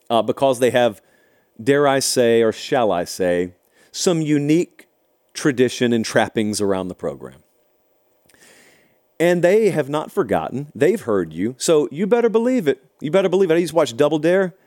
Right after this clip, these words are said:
when I was a, a wee tot, and they really took a lot of pride in putting pies in people's faces. Aggie pie. Don't know what it's made of. Lucha can send me the recipe later. Aggie pie in the face of the entire United States of America.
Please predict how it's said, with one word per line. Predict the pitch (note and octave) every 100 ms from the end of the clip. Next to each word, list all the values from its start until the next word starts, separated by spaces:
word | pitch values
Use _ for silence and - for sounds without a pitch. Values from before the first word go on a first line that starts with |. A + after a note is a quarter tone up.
| _
when | - D3+
I | D#3
was | D#3 C#3+ B2+
a, | B2 A2+
a | -
wee | B2 E3
tot, | - D#3+ E3+ - _ _ _ _
and | B2+ B2 A#2+ -
they | B2 D3 D3+ C#3+ C3 -
really | C3+ F3 F#3 B2+ A#2
took | - C3+
a |
lot | B2+ C3+
of | A#2
pride | D3 D3 B2 G#2
in | - A#2
putting | G#2+ D3 C3+ A2
pies | - B2+ C#3 C3+
in | C3
people's | D3 C#3+ -
faces. | - D#3 D3+ E3 D3 - _ _ _ _ _ _
Aggie | G#2+ A#2+ G2+
pie. | F2+ F#2 C#2 B2 _ _ _ _ -
Don't | A#2+ B2
know | C3+
what | D3
it's | C3+
made | D3+ D3+ D3+
of. | D#3+ F3 -
Lucha | A#2 B2+ - C#3
can | C3+
send | C#3+ C#3+
me |
the | C#3
recipe | C3+ C3 - D3
later. | C3 A#2 E2+ D2 _ _ _ _ -
Aggie | B2+ C#3 D3 -
pie | C#3 C#3
in | C3+
the | G#2
face | - C3 C3 -
of | G#2
the | G#2
entire | G2 C3 C3
United | B2 A#2+ A#2+
States | G2+ B2 A2
of | G#2
America. | G#2+ G2 -